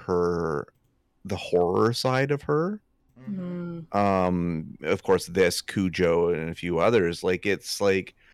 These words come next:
Speaker 1: um, I never knew she had this side of her career when I was originally getting into these movies. So,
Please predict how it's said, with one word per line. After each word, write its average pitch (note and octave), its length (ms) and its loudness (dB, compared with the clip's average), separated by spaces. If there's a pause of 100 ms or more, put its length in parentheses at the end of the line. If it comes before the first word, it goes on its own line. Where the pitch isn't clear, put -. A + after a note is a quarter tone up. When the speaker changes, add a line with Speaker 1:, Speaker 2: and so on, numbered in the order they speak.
(560)
Speaker 1:
um, E2+ 480 0 (960)
I A#2+ 80 2
never D3 200 4
knew A2+ 260 4
she G2 180 0
had F#2 240 0
this F#2+ 140 0
side F#2 220 0
of F2 80 -4 (120)
her F#2 260 0
career F2+ 760 0 (440)
when F#2+ 120 0
I F2+ 80 2
was F2 160 -2
originally F2 1120 -4 (160)
getting E2+ 260 -2
into G#2+ 240 -4
these D#2 260 -8
movies. D2+ 440 -8
So, D#2+ 420 -4